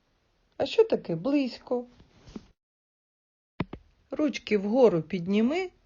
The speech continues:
тепер донизу опусти. Знову вгору підніми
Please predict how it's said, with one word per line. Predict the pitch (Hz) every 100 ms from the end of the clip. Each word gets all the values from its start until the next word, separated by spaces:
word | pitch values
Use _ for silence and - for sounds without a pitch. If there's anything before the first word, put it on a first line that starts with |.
| _ _ _ _
тепер | 226 320 370
донизу | 208 175 185 185 180
опусти. | 185 175 185 - - 175 170 _ _ _ _ _ _ _
Знову | 277 294 294 233 220
вгору | 214 214 240 254
підніми | 240 262 233 269 269 269